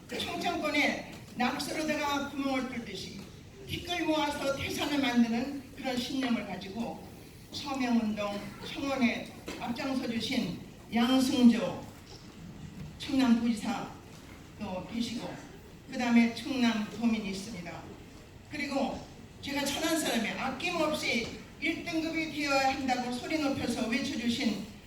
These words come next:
리얼사의 고향인 사랑하는 천안 시민과 구원영 천안시장님, 천안시정 공무원님들,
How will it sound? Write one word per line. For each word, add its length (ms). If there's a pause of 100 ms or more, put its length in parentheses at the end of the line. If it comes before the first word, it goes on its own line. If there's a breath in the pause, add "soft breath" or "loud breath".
(520)
리얼사의 520
고향인 440 (600)
사랑하는 440
천안 340
시민과 760 (440)
구원영 640
천안시장님, 840 (500)
천안시정 800 (280)
공무원님들, 880